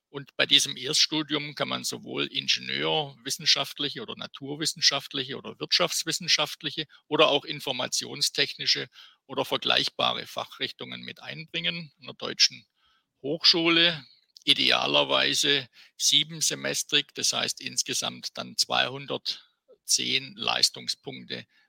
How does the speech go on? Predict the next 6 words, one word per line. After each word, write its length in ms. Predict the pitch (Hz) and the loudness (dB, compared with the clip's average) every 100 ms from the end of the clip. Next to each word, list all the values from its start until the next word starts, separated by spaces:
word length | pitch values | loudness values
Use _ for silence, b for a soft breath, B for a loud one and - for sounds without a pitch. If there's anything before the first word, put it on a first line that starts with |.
| _ | _
mitbringen. 1200 | 139 139 - - _ _ _ _ - 123 123 - _ _ _ _ _ _ _ _ _ _ _ _ _ _ _ _ - 120 | -2 0 -2 -6 _ _ _ _ -8 -8 -8 -16 _ _ _ _ _ _ _ _ _ _ _ _ _ _ _ _ -20 -14
Das 200 | - 123 | -2 0
ist 180 | - - | 4 4
sozusagen 680 | 151 139 131 - - 127 131 | 4 2 -4 -2 -2 -4 -8
die 320 | - 127 - - | -6 -4 -6 -10
Grundvoraussetzung. 1400 | - 139 196 - 175 143 156 175 196 185 - 196 214 190 | -8 -4 -2 0 2 4 4 4 2 4 4 2 0 -4